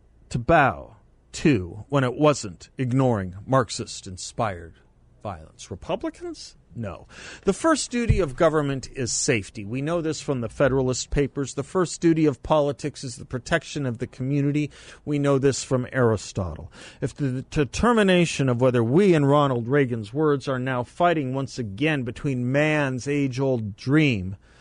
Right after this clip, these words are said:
the ultimate in individual freedom consistent with law and order, or down to the ant heap of totalitarianism, who brought us that fight?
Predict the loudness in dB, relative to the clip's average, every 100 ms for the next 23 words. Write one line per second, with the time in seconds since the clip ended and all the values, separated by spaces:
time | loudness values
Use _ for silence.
0 | -20 -2 2 6 4 4 2 2 2 2
1 | 4 2 2 2 2 2 0 4 4 4
2 | 0 -4 -2 -4 -2 0 -2 0 4 4
3 | 4 2 4 6 4 2 -6 -6 2 2
4 | 2 -6 0 2 2 0 -2 -2 -2 -4
5 | -4 -4 -10 -4 -2 0 -2 -2 0 0
6 | 0 0 2 0 -2 2 4 4 0 -2
7 | -4 -6 -16 0 2 2 0 2 4 2
8 | -2 -6 -4 -6 -6 -4 -4 -8 -10 -10
9 | -10 -16